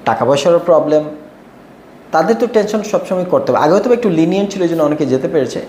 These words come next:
এখন কিন্তু এটা চ্যালেঞ্জ। কানাডাতে আর বেশি চ্যালেঞ্জ। আর আমেরিকাতে আপনারা এক্সপ্লোর করতে পারেন। আমেরিকার ব্যাপারটা হচ্ছে আপনার ইংলিশ যদি ভালো হয় আর মোটামুটি একটু ব্যালেন্স দেখাতে পারেন, তাহলে কিন্তু ইন্টারভিউতে আপনি ভালো করতে পারবেন, সেই ক্ষেত্রে ভিসা পাওয়ার চান্সেস বেশি থাকে, স্টুডেন্ট ভিসা।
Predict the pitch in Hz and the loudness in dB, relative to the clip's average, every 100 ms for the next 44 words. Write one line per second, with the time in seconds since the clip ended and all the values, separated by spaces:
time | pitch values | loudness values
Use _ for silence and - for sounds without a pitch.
0 | - 135 - 101 170 170 147 110 104 92 | -6 -6 -6 -6 -6 -4 -4 -4 -6 -6
1 | 71 69 - 104 107 107 127 104 98 101 | -6 -10 -4 -2 -2 -2 -2 -2 -4 -8
2 | 98 110 110 233 - - - - - - | -8 -6 -4 -4 -6 -14 -18 -18 -8 -2
3 | 110 107 104 - - - 131 147 190 220 | 2 2 2 -2 -6 -4 2 4 4 4
4 | 226 226 208 190 175 156 - 170 160 165 | 2 2 2 4 2 2 0 -2 0 -4
5 | 165 - 156 147 147 170 196 180 185 180 | -2 -2 0 0 0 0 2 2 2 2
6 | 185 175 175 175 175 175 202 220 180 131 | 0 0 2 2 2 0 0 2 2 2
7 | 107 101 95 107 269 - - - - - | 0 -2 -2 0 -2 -6 -16 -20 -20 -8
8 | - 135 131 147 156 151 139 127 117 117 | 0 2 4 4 2 2 -2 -2 0 2
9 | 120 113 101 - - 98 110 107 131 131 | 2 0 -2 -4 -4 -4 -4 0 2 2
10 | 135 139 139 156 131 127 127 143 143 131 | 0 -4 -4 -2 2 2 2 0 2 2
11 | 113 117 107 110 107 101 - 98 92 139 | 2 -2 -2 -2 -2 -4 -4 -4 -4 -4
12 | 196 131 113 - 113 104 104 98 98 92 | -2 -2 -2 -2 -2 -2 -2 -2 -4 -4
13 | 95 95 98 104 117 120 165 170 120 104 | -8 -8 -8 -6 -4 0 0 0 -2 -2
14 | 95 76 | -6 -8